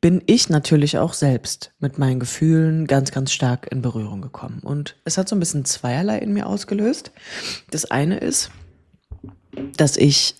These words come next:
einfach nochmal gemerkt habe, wie gut ich meine eigenen Gefühle containen kann, also dass ich denen Raum geben kann, dass ich die fühlen kann, dass ich die benennen kann und dass so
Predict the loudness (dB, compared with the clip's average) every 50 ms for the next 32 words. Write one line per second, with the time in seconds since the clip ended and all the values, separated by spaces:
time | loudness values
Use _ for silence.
0 | -12 _ 0 2 4 6 6 8 8 8 8 8 6 6 6 6 6 8 8 6
1 | 4 2 2 4 4 6 6 6 6 4 4 2 -2 -4 -2 0 2 2 2 2
2 | 0 -4 -10 -12 -20 -20 -18 -18 -18 -20 -20 -12 -4 -2 0 4 4 6 6 6
3 | 4 4 4 6 6 6 4 2 0 -2 0 2 2 2 2 2 0 0 2 4
4 | 4 4 4 4 2 2 2 4 4 4 4 2 2 0 0 0 0 0 0 -2
5 | -2 -6 -6 -2 -2 0 0 0 2 4 6 6 6 8 6 4 4 2 2 0
6 | 0 2 0 -2 -4 -2 -2 -2 0 0 -2 -2 -4 -6 -10 -14 -12 -12 -14 -14
7 | -16 -18 -12 -4 -2 -2 0 0 -2 -2 -2 -2 -4 -2 4 6 8 8 8 8
8 | 6 6 2 2 2 2 4 4 4 2 0 0 -2 -4 -6 -8 -8 -6 -4 0
9 | 2 4 6 6 6 6 6 4 2 2 0 2 4 4 4 4 4 2 -2 -2
10 | -4 -4 -4 -4 -4 -6 -8 -12 -16 -18 -18 -18 -18 -20 -20 -20 _ _ 2 2
11 | 4 4 4 0 -2 -4 -2 0 0 2 2 2 0 -2 -4